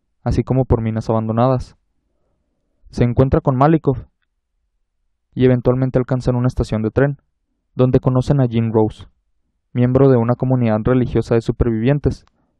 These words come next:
viviendo cerca de una mina de carbón. Jean les cuenta que su esposo Jonathan puede reparar el tren, pero se fue a las minas para matar a una gran quimera que llaman Satán. Capelli se infiltra en la mina infestada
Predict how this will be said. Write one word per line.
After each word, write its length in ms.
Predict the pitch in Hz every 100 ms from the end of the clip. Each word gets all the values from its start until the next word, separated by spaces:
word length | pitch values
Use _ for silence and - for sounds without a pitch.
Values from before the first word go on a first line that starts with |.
| _ -
viviendo 380 | 117 117 120
cerca 340 | 120 127 117 131
de 60 |
una 120 | 120 113
mina 220 | 110 107
de 80 | 110
carbón. 380 | 113 117 127 - _ _ _ _ _ _ _ _ _ _ -
Jean 360 | 123 165 151 151
les 180 | 123 -
cuenta 240 | 131 127
que 100 | 151
su 80 | 131
esposo 320 | 123 127 -
Jonathan 540 | 131 127 143 143 156 147
puede 220 | 131 120
reparar 400 | 123 - 113 110
el 100 | 113
tren, 300 | 135 156 156 _ _ _ _ _
pero 160 | 127 120
se 140 | 127
fue 120 | 127
a 40 | 127
las 120 | 131
minas 300 | 139 143 156
para 160 | - 131
matar 320 | 120 - 117
a 80 | 120
una 220 | 123 120
gran 200 | 120 120
quimera 360 | - 120 120
que 160 | 123 117
llaman 320 | 107 107 107 -
Satán. 420 | - 113 127 131 - _ _ _ _ _ _ _ -
Capelli 340 | 117 131 160
se 100 | 147
infiltra 400 | 123 127 127 143
en 80 | 147
la 60 |
mina 200 | 123 117
infestada 580 | 127 123 - 135 139 127